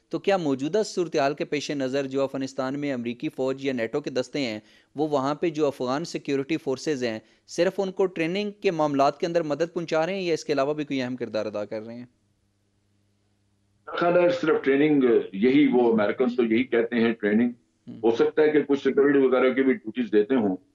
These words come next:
Speaker 1: हम्म।
Speaker 2: लेकिन जो मा-, जो, जो जमीनी जंग है वो उन्होंने totally अफगानिस्तान की army और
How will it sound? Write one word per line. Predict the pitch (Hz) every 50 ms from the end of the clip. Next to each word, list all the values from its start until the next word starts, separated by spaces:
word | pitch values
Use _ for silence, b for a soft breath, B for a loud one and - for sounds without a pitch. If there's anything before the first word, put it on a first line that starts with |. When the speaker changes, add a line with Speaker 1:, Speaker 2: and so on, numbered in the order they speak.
| _ - -
Speaker 1:
हम्म। | - 110 113 120
Speaker 2:
लेकिन | - - 143 175 175 170
जो | 156 165 160 160 160 160 160 156 156 151 - - _ _ _ _ _ 101
मा-, | 104 110 104 98
जो, | 98 101 120 113
जो | - 117 113 104 - 104
जमीनी | 104 110 120 135 156 170
जंग | 156 127 131 127 131 127 135
है | 139 139
वो | 135 147 143 139
उन्होंने | 135 139 135 135 127 - - 117
totally | 117 117 - 123 127 131 131 120
अफगानिस्तान | - - 107 110 117 110 - - 113 113 113
की | 110 113 110
army | 101 101 101 104 113 117
और | 113